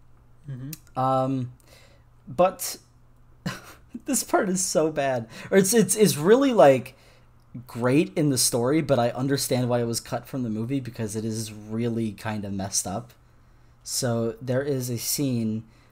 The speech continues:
Speaker 2: where she's showing him these pictures, and it's like, you know, it's dead bugs, dead birds, whatever. But in the middle of
Speaker 1: Uh-huh.
Speaker 2: those pictures is a scene, or is a, is a shot of her grandma seemingly asleep.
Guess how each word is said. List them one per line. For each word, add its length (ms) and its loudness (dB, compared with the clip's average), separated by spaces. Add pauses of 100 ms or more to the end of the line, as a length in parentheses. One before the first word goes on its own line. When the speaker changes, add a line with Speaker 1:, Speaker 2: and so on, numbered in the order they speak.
(300)
Speaker 2:
where 100 -4
she's 200 -6
showing 260 0
him 100 0
these 180 -2
pictures, 680 -8 (540)
and 300 -2
it's 220 -6
like, 240 -4
you 80 -2
know, 80 -6
it's 160 -10
dead 300 -4
bugs, 340 -4
dead 240 -6
birds, 340 -6
whatever. 500 -6 (580)
But 120 -2
in 120 2
the 60 4
middle 260 6
of 60 4
Speaker 1:
Uh-huh. 80 4
Speaker 2:
those 120 4
pictures 760 -2 (540)
is 300 -2
a 100 -8
scene, 640 0 (240)
or 160 4
is 180 0
a, 80 2 (120)
is 140 -4
a 100 -4
shot 420 -2
of 220 -8
her 420 -6 (680)
grandma 480 0
seemingly 720 -2
asleep. 600 -2